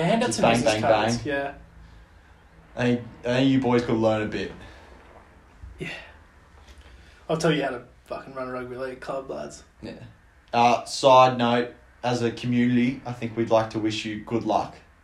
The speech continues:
Speaker 2: for next week.
Speaker 1: Yes.
Speaker 2: Running, running.
Speaker 1: Running.
Speaker 2: If, for those who don't know, Millard's running a long way.
Speaker 1: Running a long way, doing a marathon.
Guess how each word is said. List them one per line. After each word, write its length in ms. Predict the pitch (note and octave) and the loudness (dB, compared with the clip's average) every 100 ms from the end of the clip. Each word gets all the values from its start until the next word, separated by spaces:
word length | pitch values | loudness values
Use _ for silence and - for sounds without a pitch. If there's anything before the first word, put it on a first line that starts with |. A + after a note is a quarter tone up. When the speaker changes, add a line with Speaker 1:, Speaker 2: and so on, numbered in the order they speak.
| _ | _
Speaker 2:
for 160 | - A2+ | -8 -6
next 220 | G#2+ - | -6 -2
week. 300 | A2 A#2+ - - _ _ _ _ _ _ - | 0 0 -6 -18 _ _ _ _ _ _ -4
Speaker 1:
Yes. 300 | D3+ D3 A#2 | 0 0 2
Speaker 2:
Running, 380 | A#2+ A#2 A#2 A2+ | 4 4 0 0
running. 560 | A2+ A2+ A#2 A2+ G#2+ - - - - - - | 0 2 0 -4 -8 -14 -20 -20 -20 -20 4
Speaker 1:
Running. 400 | G3 G3 F#3+ F#3+ | 8 8 6 2
Speaker 2:
If, 60 | - | 2
for 80 | |
those 260 | A#2 A#2+ A#2 | 4 4 4
who 80 | A#2+ | 2
don't 240 | A#2 A#2 | 2 0
know, 320 | A2+ A#2+ B2 B2 | 0 0 -2 -4
Millard's 400 | A2+ A2 A2+ G#2+ | -2 2 2 2
running 340 | A2 G#2+ G#2+ G#2 - - - - - - - | -2 -2 -6 -8 -12 -16 -20 -20 -20 -20 -12
a 60 | - | 2
long 260 | A2+ A2 G#2+ | 6 6 4
way. 360 | G2+ A2+ B2+ - E3+ | 4 4 2 -6 -2
Speaker 1:
Running 260 | E3 D#3+ | 2 2
a 80 | D#3+ | 2
long 200 | D#3+ D#3+ | 0 2
way, 360 | D#3+ D#3 D#3 D#3+ - - _ | 6 6 4 -4 -16 -20 _
doing 140 | F3 D#3+ | 0 2
a 40 | |
marathon. 600 | D#3+ D#3 D#3 D#3+ D#3+ | 2 2 0 -2 -2